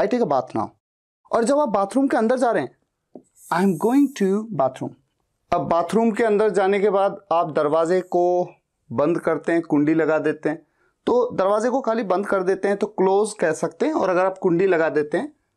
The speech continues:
तो बोल्ट कह लीजिए, ठीक है? ये आपकी चॉइस है,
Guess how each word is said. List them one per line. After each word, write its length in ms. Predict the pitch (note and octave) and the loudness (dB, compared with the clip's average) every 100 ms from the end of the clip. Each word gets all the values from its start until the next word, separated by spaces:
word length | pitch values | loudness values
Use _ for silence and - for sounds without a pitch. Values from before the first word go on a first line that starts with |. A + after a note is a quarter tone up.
| _ - _ - | _ -20 _ -6
तो 80 | C4 | -4
बोल्ट 440 | F3 C#3+ D#3 D3+ C#3+ | -2 0 0 0 -2
कह 180 | G#2 | -4
लीजिए, 360 | G2+ G2 - C3 - _ _ - | -4 -6 -10 -18 -20 _ _ -6
ठीक 140 | D#3+ | -4
है? 120 | C4 - - - _ _ - | -6 -10 -20 -20 _ _ -4
ये 80 | D#3 | 0
आपकी 260 | D3+ - E3+ | 0 0 -4
चॉइस 420 | - C3 D#3 - | 0 0 0 -2
है, 180 | G3+ | -4